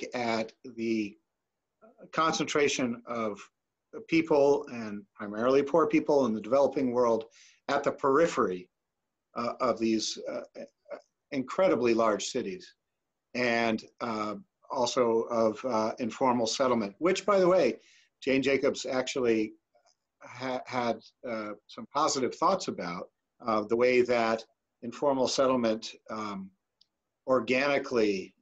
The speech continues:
uh, comes together was something that she was very much interested in. Um, and, uh,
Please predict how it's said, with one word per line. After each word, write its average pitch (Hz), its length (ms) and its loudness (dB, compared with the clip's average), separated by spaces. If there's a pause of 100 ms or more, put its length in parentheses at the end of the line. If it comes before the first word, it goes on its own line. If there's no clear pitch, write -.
uh, 104 280 -6 (120)
comes 113 340 -2
together 110 580 2 (480)
was 117 100 -6
something 117 360 -2
that 107 300 -2
she - 240 -4
was 113 180 -2
very 117 200 2
much 110 220 0
interested 135 460 -2
in. 98 280 -4 (540)
Um, 110 420 0 (380)
and, 123 420 0 (180)
uh, 113 380 0